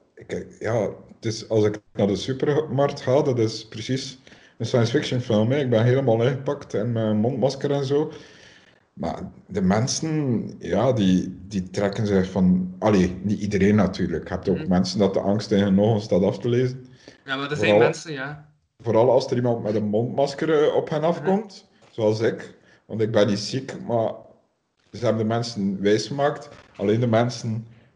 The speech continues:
Speaker 1: die besmet zijn en die symptomen vertonen, mogen een mondmasker aandoen. En dat is er nog niet uit. Mensen, als ze een mondmasker zien, dan zeggen ze, "Oei, dat is een lepra-leider. Die moeten we ontwijken."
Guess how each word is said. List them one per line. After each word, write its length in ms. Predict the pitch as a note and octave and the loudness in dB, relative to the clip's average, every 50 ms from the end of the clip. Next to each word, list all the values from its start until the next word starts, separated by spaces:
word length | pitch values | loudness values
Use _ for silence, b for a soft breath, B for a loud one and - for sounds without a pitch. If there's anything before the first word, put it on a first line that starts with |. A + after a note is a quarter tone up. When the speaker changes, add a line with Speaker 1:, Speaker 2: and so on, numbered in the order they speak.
| b _ _ _ | b _ _ _
Speaker 1:
die 280 | - G2+ A2 G#2 G2 | -10 -4 -2 -2 0
besmet 420 | G2 F#2+ F2+ - G#2 A2+ A#2+ A#2+ - | -2 -2 -4 -2 0 2 2 0 0
zijn 360 | - D3+ C#3 D#3 E3+ E3+ - | -2 -2 -2 -2 -2 -4 -4
en 200 | - G#2+ G#2 G#2 | -4 -2 -2 0
die 500 | G2+ F#2+ F#2+ F#2+ F#2 F#2 - - - _ _ | 0 0 0 0 -2 -4 -8 -16 -20 _ _
symptomen 580 | _ - - G#2 F#2+ - A2 G#2+ A2+ B2+ B2+ C3 | _ -10 -8 -6 -4 -2 0 2 2 2 2 2
vertonen, 640 | C#3+ C3 B2 - C3 C3 C3+ C#3 C#3+ D3 D3 C3+ - - G2 G#2 G2 F#2+ | 0 -2 -2 0 0 0 0 0 -2 -4 -6 -8 -8 -8 -6 -6 -4 -2
mogen 200 | - A2+ A#2 B2 A#2 | 2 2 2 2 2
een 80 | A2+ | 2
mondmasker 560 | A#2 A#2 C3 C#3+ C3+ - D3 D3 - - C3+ C#3 | 0 0 -2 -2 -2 -2 -2 -2 -2 -4 -2 0
aandoen. 360 | C#3 D#3+ D#3 D#3 E3 F3 - | 0 0 -2 -4 -4 -4 -4
En 100 | - A#2 | -2 -2
dat 140 | B2 A#2+ B2 | 0 2 2
is 160 | B2+ B2 - | 0 0 0
er 80 | C#3 | -2
nog 120 | C3+ C3+ C3 | 0 0 2
niet 140 | B2+ A#2+ B2 | 4 6 6
uit. 340 | C3+ D#3 D3+ - - - G2 | 6 6 4 2 -2 -8 -8
Mensen, 400 | A2 A#2 B2 B2 B2 - - A2 | -4 -2 -2 -2 -4 -6 -8 -6
als 160 | G#2+ A#2 A#2 | -6 -6 -6
ze 80 | - C3 | -6 -6
een 60 | A2 | -4
mondmasker 500 | A2 C#3 C#3+ - D3 D3+ - - C3+ B2 | -4 -4 -4 -2 -4 -4 -4 -6 -10 -8
zien, 320 | A2 A#2 C#3 E3+ F#3 F3+ B B B B B B B B B B B | -6 -6 -4 -4 -4 -6 B B B B B B B B B B B
dan 120 | B A#2+ A#2+ | B -2 2
zeggen 200 | B2+ C#3+ C#3+ C#3+ | 2 2 4 4
ze, 200 | C#3 A#2+ - D3+ | 4 4 4 6
"Oei, 460 | E3 F3+ G3 F#3 D#3 A2+ - - - - - - - | 6 6 6 6 4 2 -2 -6 -14 -18 -20 -14 -8
dat 120 | - C3 | -8 -6
is 60 | C3+ C#3 | -4 -2
een 140 | C3+ C3 C3 | -2 0 2
lepra-leider. 800 | C3+ D3+ D#3 D#3+ E3+ D3 C#3+ C#3 C3 B2+ B2+ B2 A#2+ G#2 - - b b b b b b | 2 2 2 2 2 2 4 6 6 4 4 2 0 -4 -6 -10 b b b b b b
Die 160 | - B2 A#2+ | -8 -6 -4
moeten 240 | B2+ C3+ C3+ C3 A#2+ | -4 -4 -4 -4 -2
we 60 | B2+ | -2
ontwijken." 600 | A2+ G2 - - B2 B2 - - - A#2+ G#2 G2+ | -2 -2 -4 0 2 2 2 2 2 -4 -10 -12